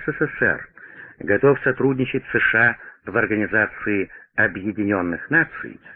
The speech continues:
радовало президента. Но все остальное огорчало и раздражало.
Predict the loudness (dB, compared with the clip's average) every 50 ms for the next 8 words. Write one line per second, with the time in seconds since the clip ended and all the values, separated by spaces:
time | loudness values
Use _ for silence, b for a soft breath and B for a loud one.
0 | B B -2 0 2 2 2 2 0 -2 -2 -4 -2 -2 -2 0 0 0 0 0
1 | -2 -4 -8 -18 -16 -16 -18 _ _ _ _ _ _ _ _ _ _ _ _ -6
2 | -2 -2 -2 -2 -2 0 2 2 2 2 2 2 4 4 4 4 4 4 2 2
3 | 0 B B B B B B B 0 0 2 0 -2 -2 -4 -10 -4 0 2 2
4 | 2 4 2 2 0 0 -2 0 0 2 0 0 -2 -4 -4 -4 -4 -4 -8 -10
5 | -12 -14 -16 -20